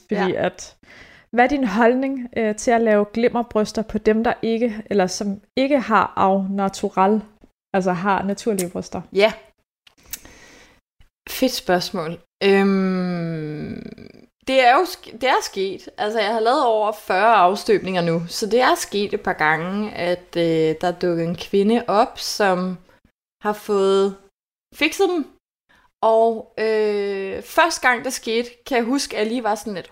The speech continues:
Speaker 2: "Hov, hov, går det på kompromis med ideen?" Men alt andet lige, så vil jeg fandme være en ringe feminist, hvis jeg diskriminerede nogen for at deltage i det her projekt.
Speaker 1: Ja.
Speaker 2: Og netop som vi var inde på,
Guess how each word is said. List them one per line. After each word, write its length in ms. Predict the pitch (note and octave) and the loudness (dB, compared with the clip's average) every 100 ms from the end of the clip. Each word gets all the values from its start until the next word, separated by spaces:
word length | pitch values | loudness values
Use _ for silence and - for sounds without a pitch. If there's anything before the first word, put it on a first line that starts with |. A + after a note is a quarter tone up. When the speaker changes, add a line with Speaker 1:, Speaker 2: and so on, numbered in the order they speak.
| - | 2
Speaker 2:
"Hov, 400 | D4 - - _ _ _ _ _ _ _ _ - | 2 2 -6 _ _ _ _ _ _ _ _ 0
hov, 260 | B3+ E4 - | 0 0 -4
går 100 | - | 0
det 200 | A#3+ E4 | 2 2
på 80 | E4+ | 0
kompromis 600 | F4+ C4+ A#3+ - A#3 C#4 | 0 2 2 0 2 2
med 160 | D4+ A#3+ | 2 -2
ideen?" 460 | A#3 - - A#3+ - - - - - - - - - | -2 -4 -6 -6 -6 -8 -10 -12 -14 -14 -14 -14 -10
Men 460 | G#3+ A#3 A#3 A3+ - - - - B3 | -4 0 0 -4 -8 -20 -20 -8 0
alt 200 | B3+ B3+ | 0 2
andet 160 | C4 | 0
lige, 280 | B3+ C4 C4+ | 0 -2 -4
så 200 | - C4 | -4 -4
vil 120 | B3 | -2
jeg 180 | A#3+ A#3 | 0 -2
fandme 460 | - - B3+ C#4 C4+ | -2 0 2 2 2
være 120 | A#3+ | 2
en 160 | A#3+ | 0
ringe 220 | G3 G3+ B3 | 0 -2 -2
feminist, 840 | - A#3+ A3 G#3+ G#3 - - - | 0 0 2 0 -4 -10 -18 -6
hvis 260 | A#3 A#3 A3 | -4 -2 2
jeg 260 | G3+ G3 - _ _ _ _ _ - | 2 0 -6 _ _ _ _ _ -8
diskriminerede 680 | B3+ A#3+ - A#3 A3+ G#3 A#3 | -6 -4 0 2 4 2 2
nogen 360 | G3+ G3 A#3 - _ | 0 0 -4 -8 _
for 240 | - - | -8 0
at 140 | G3+ G#3 | 0 2
deltage 320 | G#3 G#3 G3 | -4 -2 -4
i 40 | |
det 120 | F3+ G3 | -4 -4
her 120 | G3 | -6
projekt. 500 | - G3+ E3+ F#3 - | -8 -8 -8 -8 -8
Speaker 1:
Ja. 200 | A3+ G#3 - - | -8 -8 -4 2
Speaker 2:
Og 100 | A3 | 4
netop 300 | A#3 A#3 A#3 | 6 4 2
som 220 | C4+ A3+ | -2 -2
vi 80 | A3 | 0
var 100 | - | 0
inde 280 | A3 A#3 A#3+ | 2 2 0
på, 300 | A#3 F#3+ | 0 -4